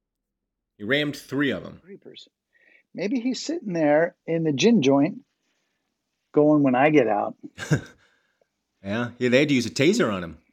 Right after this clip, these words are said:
Speaker 2: Hey!
Speaker 1: But I,
Speaker 2: Folks,
Speaker 1: but the bread is terrific.
Speaker 2: folks, you have YouTube. You have YouTube. Uh, folks, you think these people who are listening have YouTube? Probably not. But if,
Speaker 1: Well, you
Speaker 2: if
Speaker 1: just,
Speaker 2: there's
Speaker 1: you
Speaker 2: a
Speaker 1: just
Speaker 2: few
Speaker 1: go
Speaker 2: of
Speaker 1: to,
Speaker 2: you
Speaker 1: go down to Walmart, buy a, buy a YouTube.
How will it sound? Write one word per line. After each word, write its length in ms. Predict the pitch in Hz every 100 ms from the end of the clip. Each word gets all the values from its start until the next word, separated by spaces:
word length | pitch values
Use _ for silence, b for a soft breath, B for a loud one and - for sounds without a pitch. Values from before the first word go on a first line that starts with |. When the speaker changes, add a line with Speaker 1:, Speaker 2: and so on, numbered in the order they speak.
| _ _ _ _ _ _ _ _ _ _ -
Speaker 2:
Hey! 880 | - 311 349 240 240 180 160 139 117 b b b b b b _
Speaker 1:
But 120 | 123 123
I, 160 | 131
Speaker 2:
Folks, 280 | 202 226 131
Speaker 1:
but 120 | - _ _ -
the 60 |
bread 220 | 113 160
is 100 | 170
terrific. 240 | - 113 -
Speaker 2:
folks, 200 | 247 -
you 100 | 233
have 180 | 247 247
YouTube. 600 | 202 262 254 277 294 285
You 60 | 233
have 120 | 254
YouTube. 600 | 196 254 269 277 285 226 - _ _ _ _ _ _ _ _ _ _ _ _ -
Uh, 140 | 156
folks, 320 | 151 214 - -
you 160 | 156
think 140 | 196 214
these 180 | 202 151 _ _
people 280 | - 170 170
who 220 | 147 156 143
are 40 |
listening 400 | - 143 143 143
have 120 | 139
YouTube? 400 | 127 131 - 131
Probably 260 | 135 190 147
not. 240 | 123 110 - B B
But 240 | 180 175 - - _ -
if, 180 | 240 -
Speaker 1:
Well, 120 | -
you 80 | 226
Speaker 2:
if 60 | 247
Speaker 1:
just, 140 | 202
Speaker 2:
there's 20 | 175
Speaker 1:
you 40 | 262
Speaker 2:
a 40 |
Speaker 1:
just 100 | 208
Speaker 2:
few 60 | 277
Speaker 1:
go 80 | 320
Speaker 2:
of 80 | 226
Speaker 1:
to, 60 |
Speaker 2:
you 80 | 226
Speaker 1:
go 100 | 226
down 140 | 254 262
to 60 |
Walmart, 340 | 240 262 247 208
buy 160 | 175
a, 200 | 196 196
buy 220 | 143 170 190
a 120 | 190
YouTube. 380 | 202 220 98